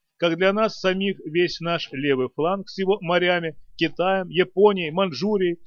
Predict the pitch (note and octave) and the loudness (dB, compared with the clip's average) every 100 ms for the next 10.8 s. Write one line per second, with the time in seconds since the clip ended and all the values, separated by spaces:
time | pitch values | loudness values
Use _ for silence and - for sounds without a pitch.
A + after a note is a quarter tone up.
0 | _ D#3 G#3 G3+ D#3+ A3 G#3 F3+ F3+ _ | _ 0 0 2 2 2 4 0 -4 _
1 | _ _ _ E3 F3 G3 F#3 F#3+ F3+ F#3+ | _ _ _ -6 -2 -2 2 4 6 4
2 | F3 D#3+ D#3 _ _ D3 C3 F3+ G#3 F#3+ | 2 -6 -8 _ _ -4 0 -2 -2 -6
3 | E3+ _ F#3+ G#3 B3 C4+ B3 - A3+ G#3+ | -14 _ -2 0 -4 -4 -4 -2 -2 -2
4 | F#3+ F3+ F#3 - G#3 G3 G3 - - D3 | -2 0 0 -2 -6 2 0 0 -12 0
5 | F#3 - F3+ F3+ F#3 - D#3 - D#3+ D3+ | 0 2 -4 -2 -4 -6 -8 -2 -2 0
6 | C#3+ C#3 F3+ F3+ E3 D#3+ _ _ F3 F#3 | -4 -4 -4 -6 -8 -10 _ _ -4 -4
7 | - A3+ G#3 A3+ G#3 G3 G3 D#3+ F#3 - | -4 -8 -4 -4 -2 0 0 0 -6 -2
8 | F#3 F#3 F#3 D#3+ D3 D3+ D3 E3 D#3 C#3+ | -2 -2 -4 -10 -2 -2 -2 -6 -8 -2
9 | C3+ B2 A2 G#2 F#2+ F#2 _ _ - D3 | 0 0 -2 -6 -16 -20 _ _ -6 -4
10 | F#3+ A#3+ - G#3 G#3 F3 F#3+ | -2 -4 -4 -4 -4 -2 -2